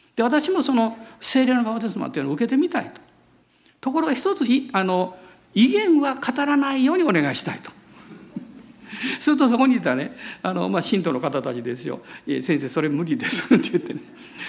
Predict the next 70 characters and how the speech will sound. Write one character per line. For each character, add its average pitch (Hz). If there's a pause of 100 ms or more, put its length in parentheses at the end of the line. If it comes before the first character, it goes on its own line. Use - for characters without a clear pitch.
(120)
聖 254
霊 277
の 262
バ 254
プ 247
テ 240
ス 180
マ 151
と 135
異 135
言 190
は 135
も 131
う 147
セ -
ッ 523
ト 214
に 151
な 127
っ 123
て 120
い -
て -
ね。 - (680)
そ 269
の 277
経 277
験 262
を 240
す 269
る 254
と、 254 (200)
も 233
う -
ほ 233
と 339
ん 466
ど、 254
ま 180
あ、 165
全 240
部 185
の 151
方 147
と 139
言 139
っ -
て 156
も 131
い 147
い 151
で 135
す 123
け 127
ど、 120 (200)
異 175
言 226
で 156
祈 269
る 349
よ 370
う 285
に 139
な 120
る 466
ん 294
で 156
す -
と。 - (1160)
で、 254